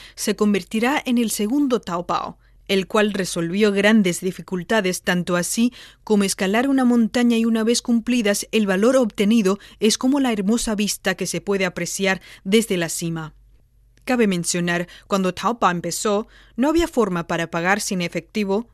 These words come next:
o tarjeta bancaria. No había otra alternativa logística a pesar del correo nacional. Alibaba catalizó la prosperidad de la entrega express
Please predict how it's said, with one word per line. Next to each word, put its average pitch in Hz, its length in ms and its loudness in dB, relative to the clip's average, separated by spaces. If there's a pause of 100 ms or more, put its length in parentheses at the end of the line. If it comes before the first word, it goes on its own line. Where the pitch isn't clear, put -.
o 202 120 -4
tarjeta 185 480 -4
bancaria. 180 600 -6 (220)
No 196 200 2
había 202 320 2
otra 220 240 0
alternativa 185 680 -2
logística 214 880 -4
a 185 160 -4
pesar 175 380 -4
del 180 220 -2
correo 175 340 -2
nacional. 196 560 -4 (260)
Alibaba 185 540 -2
catalizó 185 640 -4
la 254 160 -2
prosperidad 185 640 -6 (180)
de 185 140 2
la 175 100 2
entrega 180 400 0
express 202 540 -2